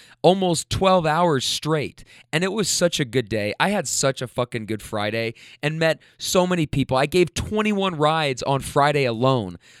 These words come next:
Twenty-one rides. That's crazy. Last week, it was actually a personal best for me because I gave, I did sixty rides. I completed sixty trips from Monday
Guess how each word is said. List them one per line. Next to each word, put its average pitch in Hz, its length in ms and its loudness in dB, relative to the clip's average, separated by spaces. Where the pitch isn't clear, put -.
Twenty-one 302 480 0
rides. 285 380 2
That's - 180 0
crazy. 247 500 2
Last 214 480 2
week, 185 640 -2
it 160 120 0
was 175 260 2
actually 208 540 0
a 147 80 4
personal 202 640 -2
best 147 440 -2
for 139 160 -4
me 107 380 -6
because 160 340 2
I 165 160 2
gave, 180 380 2
I 160 80 2
did 160 260 2
sixty - 840 -2
rides. 156 560 2
I 131 80 0
completed 160 500 -4
sixty - 500 -4
trips - 680 4
from 135 300 -2
Monday 160 640 4